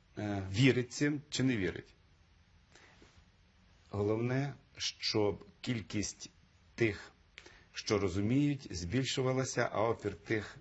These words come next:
е, хто не розуміє, зменшувався. Суспільство, без сумніву, розвивається. Суспільство,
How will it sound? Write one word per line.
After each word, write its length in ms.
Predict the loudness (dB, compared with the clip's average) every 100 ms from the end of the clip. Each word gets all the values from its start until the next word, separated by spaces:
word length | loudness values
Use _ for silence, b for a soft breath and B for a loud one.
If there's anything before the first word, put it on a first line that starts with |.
| -10
е, 440 | -6 -4 -2 -4 -6
хто 300 | -6 -2 0
не 180 | 0
розуміє, 580 | -2 -2 -4 -4 -4 -4 -6
зменшувався. 840 | -6 -4 -4 -6 -6 -6 -8 -10 B B B B B _ _ -20 -18 -18 -18 -20
Суспільство, 640 | -14 -8 -6 0 0 0 -4
без 180 | -4 -2
сумніву, 360 | -2 0 -2
розвивається. 720 | -2 -4 -4 -4 -6 -10 -14 -14
Суспільство, 800 | -10 -10 -6 -6 -6 -4 -2 -2